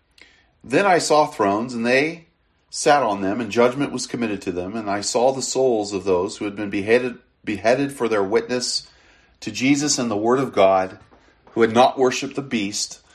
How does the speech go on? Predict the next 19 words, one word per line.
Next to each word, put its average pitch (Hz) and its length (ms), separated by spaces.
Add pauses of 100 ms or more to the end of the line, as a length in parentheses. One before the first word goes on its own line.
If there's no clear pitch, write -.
(280)
or 113 200
his 135 180
image, 104 260
and 104 140
had 98 120
not 104 280
received 113 340
the 107 80
mark 98 460 (340)
on 98 100
their 90 120
foreheads 127 800
or 98 140
on 92 140
their 98 120
hands. 76 560 (640)
And 107 160
they 104 120
lived 143 600